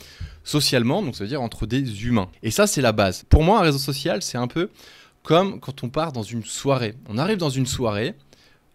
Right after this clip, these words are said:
euh, on connaît certaines personnes, on n'en connaît pas d'autres. Et, euh, on peut très bien venir pour, euh, faire la fête et, euh, et kiffer la vibe, mais on peut très bien venir aussi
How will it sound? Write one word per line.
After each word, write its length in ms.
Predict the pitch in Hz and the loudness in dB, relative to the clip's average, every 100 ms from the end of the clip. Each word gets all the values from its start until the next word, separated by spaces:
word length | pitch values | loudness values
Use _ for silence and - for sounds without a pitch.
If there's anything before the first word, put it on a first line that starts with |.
| _ - | _ -4
euh, 100 | 98 | -2
on 80 | 110 | -2
connaît 260 | 135 143 175 | 0 0 0
certaines 300 | 143 139 117 | -2 -4 -4
personnes, 320 | 104 135 156 | -4 -4 -4
on 80 | 113 | -2
n'en 120 | 98 | -2
connaît 220 | 120 151 | -2 -2
pas 140 | 131 | 0
d'autres. 340 | 101 123 - - - - - - - | -2 -4 -6 -14 -20 -20 -20 -20 -4
Et, 420 | 120 139 180 202 - | 2 6 6 4 0
euh, 500 | 113 107 101 95 92 - _ _ _ - | 0 2 0 0 -4 -8 _ _ _ -18
on 40 | |
peut 120 | - 110 | -12 -4
très 160 | 147 | 0
bien 160 | 143 135 | 0 0
venir 320 | 117 131 120 | 2 2 0
pour, 260 | - 98 98 | -4 -4 -2
euh, 80 | |
faire 160 | 95 101 | -2 -4
la 80 | 104 | -4
fête 340 | - 120 - | -2 -2 -2
et, 200 | 98 98 | -4 -2
euh, 240 | 92 92 85 | -2 -4 -6
et 100 | 95 | -8
kiffer 260 | - 104 | -10 -6
la 80 | 98 | -2
vibe, 320 | 107 196 139 87 | 0 0 0 -4
mais 100 | 104 | -6
on 40 | |
peut 140 | - 113 | -6 -8
très 160 | - | -8
bien 160 | 151 131 | -6 -6
venir 200 | 135 104 | -4 -4
aussi 380 | 104 - 202 | -6 -6 -8